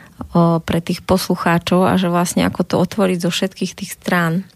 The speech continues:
tie zámery. A tam je vlastne, že taký dospelý, ktorý sa vlastne v detstve veľa staral o druhých,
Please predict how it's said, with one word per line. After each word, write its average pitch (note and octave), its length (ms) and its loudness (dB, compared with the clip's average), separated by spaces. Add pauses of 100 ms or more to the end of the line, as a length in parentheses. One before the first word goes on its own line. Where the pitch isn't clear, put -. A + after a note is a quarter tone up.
tie F3+ 140 2
zámery. F3+ 560 2 (720)
A - 80 -2
tam F#3+ 240 4
je G3 100 6
vlastne, F#3+ 460 2
že F#3+ 180 4 (1080)
taký G3+ 640 2 (360)
dospelý, F#3 960 2
ktorý F3+ 240 0
sa F#3 160 0
vlastne F3+ 480 2
v E3+ 60 2
detstve F#3 420 0
veľa F3+ 240 2
staral G3+ 400 0
o F#3 100 2
druhých, F3+ 600 0